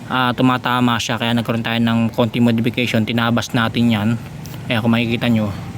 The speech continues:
meron siyang tabas dyan. Ayan, eto sa li-, sa may likod,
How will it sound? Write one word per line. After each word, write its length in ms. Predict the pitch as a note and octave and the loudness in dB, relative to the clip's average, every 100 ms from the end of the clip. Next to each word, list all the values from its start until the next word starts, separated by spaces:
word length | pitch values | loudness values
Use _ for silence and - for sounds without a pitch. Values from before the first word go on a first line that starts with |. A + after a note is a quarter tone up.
| - - - - - B2+ | -12 -12 -12 -12 -6 -2
meron 160 | A#2+ | -2
siyang 180 | B2+ A#2+ | 0 -2
tabas 400 | A2+ A#2 A#2+ - | 0 0 0 -2
dyan. 320 | B2 A2 A#2+ A#2+ - - - - - - - - | -2 0 0 -2 -8 -10 -10 -10 -10 -10 -10 -4
Ayan, 320 | B2 A2 A#2+ | 0 2 2
eto 240 | A#2+ A#2 | 0 0
sa 120 | A2+ | 0
li-, 200 | A#2 A#2 - | 0 0 0
sa 120 | A#2+ | 0
may 520 | A#2 A#2 A#2 A#2 A#2 A2+ | 2 2 2 2 0 0
likod, 320 | C3 A#2+ | 2 2